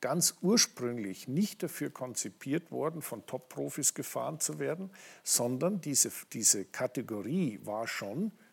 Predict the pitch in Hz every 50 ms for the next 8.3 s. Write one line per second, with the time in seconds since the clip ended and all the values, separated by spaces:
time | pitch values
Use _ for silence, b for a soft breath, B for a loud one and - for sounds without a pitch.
0 | b _ _ - - 208 240 262 233 - - 127 117 - - - - 107 - -
1 | - - - - - - - 151 185 180 - - - - 135 185 269 262 247 220
2 | 202 151 - 147 120 110 113 123 143 147 135 113 117 117 113 110 - - - 117
3 | 117 107 - 107 113 131 170 170 139 - 117 - - - 113 101 98 113 123 127
4 | 113 98 101 95 - - - - - 113 135 185 185 - 214 214 B B B B
5 | B B B - - 117 123 147 - - 185 170 190 220 214 - - b b b
6 | b b - - - - 117 113 120 135 135 151 151 151 175 247 - - - B
7 | B B B B B - 127 - 147 170 - - 185 180 180 190 190 - - -
8 | 170 156 135 - -